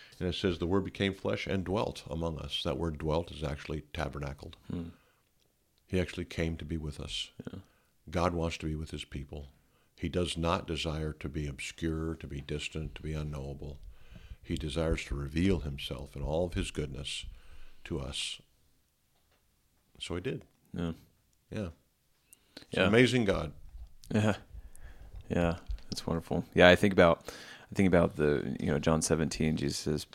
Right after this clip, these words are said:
Speaker 2: high priestly prayer. And, you know,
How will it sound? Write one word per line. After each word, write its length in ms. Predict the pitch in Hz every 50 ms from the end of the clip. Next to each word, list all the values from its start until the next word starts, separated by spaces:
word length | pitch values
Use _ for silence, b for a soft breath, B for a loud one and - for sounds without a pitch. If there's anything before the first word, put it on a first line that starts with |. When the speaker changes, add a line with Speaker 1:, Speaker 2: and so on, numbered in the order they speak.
| - -
Speaker 2:
high 140 | 107 80 73
priestly 380 | - - 82 80 - - 73
prayer. 420 | - - - 85 82 82 80 78 - - b b b b b b b b b -
And, 360 | - 80 80 80 76 78 78 - - - - - _ _ -
you 80 | 85 80
know, 160 | 78 67 -